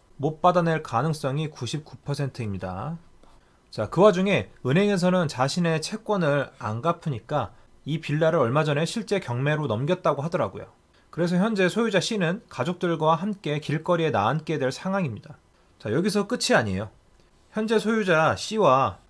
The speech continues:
그 어머니는요, 극심한 스트레스로 암에 걸리셨다고 합니다. 참 안타까운 일이죠. 남 얘기라고 그냥 지나갈 사항이 아닙니다. 그럼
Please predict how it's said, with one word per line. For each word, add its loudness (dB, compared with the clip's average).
그 0
어머니는요, 2
극심한 0
스트레스로 -2
암에 4
걸리셨다고 -2
합니다. -10
참 -2
안타까운 -2
일이죠. -10
남 0
얘기라고 2
그냥 0
지나갈 0
사항이 -2
아닙니다. -6
그럼 2